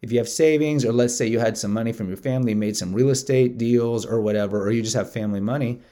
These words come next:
and you already have some money in the bank, plus you're gonna be making two hundred fifty, three hundred K for the rest of your life, and you're only thirty, and you have thirty-five years, if not forty years of working,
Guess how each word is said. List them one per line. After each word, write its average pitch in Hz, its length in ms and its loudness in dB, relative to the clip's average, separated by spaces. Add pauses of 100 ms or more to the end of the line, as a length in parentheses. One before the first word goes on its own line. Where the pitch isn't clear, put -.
(220)
and 110 120 -4
you 117 60 2
already 127 120 2
have 127 140 0
some 110 160 -2
money 117 300 0
in 131 200 0
the 139 80 0
bank, 113 560 -4 (280)
plus 131 460 2
you're 160 80 0
gonna 160 200 -2
be 156 100 -2
making 156 540 -4
two - 100 -4
hundred 131 160 2
fifty, 135 260 0
three 127 140 0
hundred 123 220 0
K 131 200 2
for 131 140 -2
the 104 80 -2
rest 110 300 0
of 107 100 -4
your 101 160 0
life, 98 380 0
and 107 80 0
you're 98 120 -2
only 123 300 0
thirty, 127 680 -4 (360)
and 123 80 -4
you 143 60 4
have 123 160 -2
thirty-five 143 640 2
years, 139 420 2
if 113 140 -6
not 120 180 -4
forty 127 360 0
years 123 240 2
of 101 160 -10
working, 165 520 -2